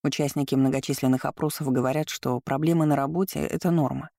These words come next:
Токсичные коллеги — привычный атрибут в любой сфере. А выгорание —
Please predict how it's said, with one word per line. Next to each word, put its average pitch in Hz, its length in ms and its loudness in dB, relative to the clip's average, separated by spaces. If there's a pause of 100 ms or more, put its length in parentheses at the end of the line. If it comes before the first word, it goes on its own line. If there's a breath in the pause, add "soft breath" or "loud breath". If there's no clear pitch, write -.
(960)
Токсичные 196 560 0
коллеги — 185 460 2 (480)
привычный 196 480 0
атрибут 170 380 -2
в - 20 2
любой 165 260 2
сфере. - 460 -6 (720)
А 170 100 -2
выгорание — 208 640 2